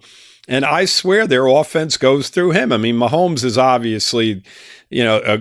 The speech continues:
a, an incredible quarterback, but without Kelce, that's not the same offense by no means. I mean, you know, he opens everything up for the guys on the outside,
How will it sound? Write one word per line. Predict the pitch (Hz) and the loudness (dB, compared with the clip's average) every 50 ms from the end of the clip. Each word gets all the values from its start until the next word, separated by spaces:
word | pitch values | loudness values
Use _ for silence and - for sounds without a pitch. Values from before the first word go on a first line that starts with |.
| - - | -2 -4
a, | 104 107 98 - - | -4 -4 -4 -6 -4
an | 110 110 | -4 -4
incredible | 104 90 - - - 143 143 139 135 113 113 107 - | -4 -6 -4 -2 0 2 2 2 2 0 -2 -2 -2
quarterback, | - - 143 151 185 180 165 151 110 98 98 98 95 98 95 - _ | -2 0 2 4 4 4 2 0 0 -2 -2 0 -2 -2 -6 -6 _
but | - 117 113 110 - _ _ _ - | 0 0 0 0 -2 _ _ _ -2
without | 123 139 156 190 214 202 - | 0 0 2 2 0 0 -2
Kelce, | - - - 180 226 359 - - - - 104 101 101 - - _ - | -4 -4 -4 -2 -2 -2 -2 -2 0 0 0 0 -2 -4 -8 _ -2
that's | 156 214 220 - - | -2 -2 -2 -2 -2
not | 269 302 349 311 - | 0 0 0 0 -2
the | - - | -4 -4
same | - - 170 170 175 165 151 | -2 0 0 0 0 2 2
offense | 143 165 294 330 - - - 85 76 95 - - - - _ _ - | 4 4 4 2 0 0 -2 -4 -4 -6 -8 -10 -10 -10 _ _ -2
by | 123 117 120 | -2 0 0
no | 131 151 170 170 | 0 0 0 0
means. | 160 170 190 247 247 101 85 - - - - - | 0 -2 -2 -2 -4 -6 -8 -10 -10 -10 -8 -6
I | 107 | -4
mean, | 110 117 123 123 123 131 | -2 0 0 0 0 0
you | 143 | 0
know, | 147 131 120 | 0 0 0
he | 117 113 165 220 247 | 0 0 -2 -2 0
opens | - - 175 185 - 175 135 120 - - - | 0 0 0 0 0 -2 -4 -4 -4 -6 -4
everything | - 156 165 165 170 160 131 - 139 131 139 | -4 -4 -2 0 -2 -2 -2 -2 -2 -2 0
up | 160 - - | -2 -2 -2
for | - 127 113 | -4 -4 -4
the | 107 | -2
guys | 98 127 123 131 135 135 117 - | -2 -2 0 0 0 -2 -2 -4
on | 127 123 117 | -4 -4 -4
the | 113 113 131 | -4 -2 -2
outside, | 147 147 127 - - - 147 180 - 127 - - - | -2 -2 -4 -4 -4 -4 -4 -2 -2 -2 -4 -4 -8